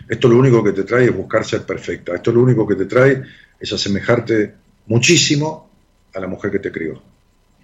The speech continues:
Esto lo único que te trae es ese vacío que tenés en el alma. El año que viene es un año para romper con todo eso. Hazlo con quien quieras, trabájalo con quien quieras,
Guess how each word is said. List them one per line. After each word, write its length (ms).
Esto 200
lo 80
único 180
que 140
te 20
trae 200
es 120
ese 160
vacío 380
que 80
tenés 280
en 80
el 100
alma. 340
El 180
año 240
que 120
viene 460
es 200
un 100
año 280
para 260
romper 920
con 260
todo 260
eso. 260
Hazlo 320
con 200
quien 200
quieras, 460
trabájalo 520
con 180
quien 280
quieras, 440